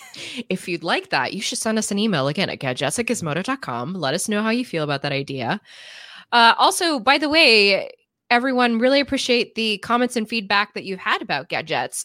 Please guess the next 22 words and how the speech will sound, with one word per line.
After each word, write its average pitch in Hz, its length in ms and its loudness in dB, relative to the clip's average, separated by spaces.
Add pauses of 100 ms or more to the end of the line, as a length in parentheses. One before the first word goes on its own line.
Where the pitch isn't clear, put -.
So 185 260 -2
keep 330 220 -8
sending 247 280 -4
over 208 180 -2
those 180 220 -4
emails. 170 680 -2
I, 170 460 0
you 185 80 -8
know, 156 160 -4
keep 240 160 -8
sending 247 320 -4
me 214 100 -2
D 180 200 -4
Ms 160 320 -4
if 160 180 -10
you've 170 160 -10
got, 160 420 2
um, 147 480 -4 (440)
any 180 400 -4
questions, 233 440 -2
concerns, 202 580 -4
comments. 190 800 -4